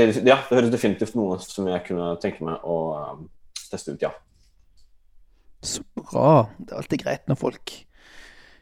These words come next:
Speaker 2: eh, får noen nye ideer og tips og triks.
Speaker 1: Ja, Blind Square Soundscape skal jeg huske på.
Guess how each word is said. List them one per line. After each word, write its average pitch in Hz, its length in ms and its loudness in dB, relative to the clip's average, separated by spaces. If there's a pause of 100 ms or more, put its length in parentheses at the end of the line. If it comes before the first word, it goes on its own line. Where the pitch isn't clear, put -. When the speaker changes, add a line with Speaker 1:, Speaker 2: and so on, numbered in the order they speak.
(140)
Speaker 2:
eh, - 340 -2 (240)
får 151 220 6
noen 139 100 8
nye 135 220 8
ideer 127 340 -4
og 113 160 -8
tips - 340 -8
og 131 60 -8
triks. - 300 -8 (480)
Speaker 1:
Ja, - 160 -8 (100)
Blind 104 400 4
Square 113 240 6
Soundscape 95 480 -2
skal 107 140 2
jeg - 80 -6
huske - 100 -10
på. - 60 -8